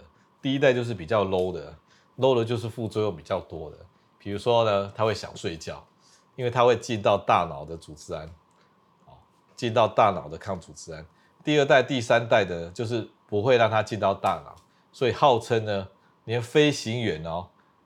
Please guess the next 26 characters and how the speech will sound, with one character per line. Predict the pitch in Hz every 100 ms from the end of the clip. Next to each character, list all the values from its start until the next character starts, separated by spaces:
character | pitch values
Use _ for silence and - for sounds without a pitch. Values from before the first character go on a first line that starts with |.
| _
飞 | - 143 143
行 | 117 120
员 | 104 92
都 | 127
可 | -
以 | 113
吃 | 85 - 110
的 | 98
抗 | - 98
组 | 85
织 | - -
胺。 | 80 78 - _ _ _ _ _ _ _ -
那 | 170
第 | 165 165
一 |
代 | 160 156
就 | 143
没 | 139
有 | 120
这 | 131
个 | 120
本 | 110 85
事 | 87 123 107
啊， | 95 92 - _ _
他 | 147
打-， | 139 107